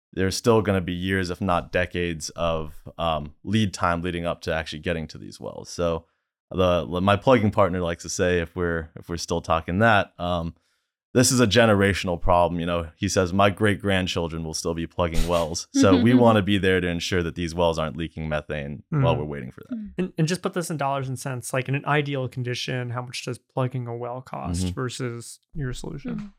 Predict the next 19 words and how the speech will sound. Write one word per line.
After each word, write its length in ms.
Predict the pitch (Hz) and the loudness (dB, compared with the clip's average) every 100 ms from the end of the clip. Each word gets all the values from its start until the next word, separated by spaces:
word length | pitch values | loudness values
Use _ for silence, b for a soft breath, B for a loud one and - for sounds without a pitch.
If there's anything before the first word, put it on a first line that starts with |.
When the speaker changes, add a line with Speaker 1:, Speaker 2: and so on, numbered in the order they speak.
| - | 0
Speaker 1:
Yep. 260 | 139 - - | 0 2 0
So, 340 | 139 127 113 | 6 8 6
so 180 | - 123 | 4 2
we 120 | 131 | 2
can 160 | 151 156 | 2 0
talk, 460 | - 120 117 - - - | 4 6 4 2 -12 0
um, 580 | 98 98 95 92 90 80 _ _ _ _ - | 4 6 6 4 0 -4 _ _ _ _ -2
you 100 | 104 | 4
know, 240 | 98 95 - | 6 4 0
in 220 | 101 98 | -2 -2
Pennsylvania 680 | - 110 107 92 98 98 95 | 0 -2 0 0 0 0 0
with 160 | 87 | -4
federal 400 | - 95 95 95 | -2 0 2 2
money, 360 | 90 90 92 92 | 0 -2 -2 -4
on 240 | - 92 87 | -2 -4 -2
average, 540 | 92 98 95 104 90 | 0 2 2 0 0
you're 100 | 92 | -4
talking 440 | - 87 90 95 87 | -4 -2 -2 -4 -4
about 460 | 80 85 85 82 | 0 2 2 0